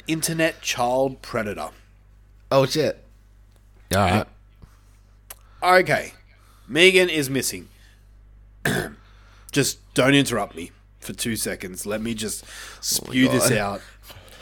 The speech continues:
Speaker 1: Megan is missing. This film is nothing more than artless garbage. It's sick for sick's sake. This film has absolutely no fucking joy, no entertainment, nothing.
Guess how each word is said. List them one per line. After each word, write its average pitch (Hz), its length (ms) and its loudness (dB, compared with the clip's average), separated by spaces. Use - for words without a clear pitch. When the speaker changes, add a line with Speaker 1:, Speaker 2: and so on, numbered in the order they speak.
Speaker 1:
Megan 247 300 6
is 208 120 6
missing. 117 360 2
This 196 300 4
film 226 320 6
is 160 180 2
nothing 165 380 0
more 147 380 0
than 127 240 -2
artless 117 480 -4
garbage. - 720 -6
It's 139 220 0
sick - 460 0
for - 240 -4
sick's - 480 -2
sake. 101 360 -4
This 143 160 0
film 196 220 6
has 160 180 2
absolutely 170 360 2
no 147 160 2
fucking 143 480 -4
joy, 135 280 4
no 143 240 2
entertainment, 135 520 -2
nothing. 117 400 -6